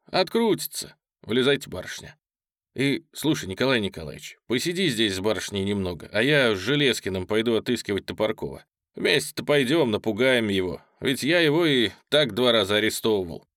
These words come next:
Да все, он откупался. Он наш, перевозом занимается. Десять тысяч царскими берет за персону, перевезет, а потом пьет мертвую.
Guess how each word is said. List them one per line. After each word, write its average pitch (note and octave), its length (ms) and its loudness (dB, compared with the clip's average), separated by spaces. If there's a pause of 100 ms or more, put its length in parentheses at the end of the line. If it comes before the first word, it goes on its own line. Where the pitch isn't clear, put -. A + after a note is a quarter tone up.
(120)
Да E3+ 220 0
все, C#3+ 220 2
он A2 100 2
откупался. G2 720 -2 (260)
Он C3 320 0 (140)
наш, C#3+ 500 -2 (260)
перевозом E3 520 2
занимается. G2+ 640 -6 (720)
Десять D3+ 460 0
тысяч D#3 380 -2
царскими A#2+ 480 2
берет A#2 300 2
за G#2+ 100 0
персону, G2 640 -2 (260)
перевезет, D3 640 4
а F#2+ 60 2
потом C#3 240 -2
пьет G#2 480 0
мертвую. F#2 580 -4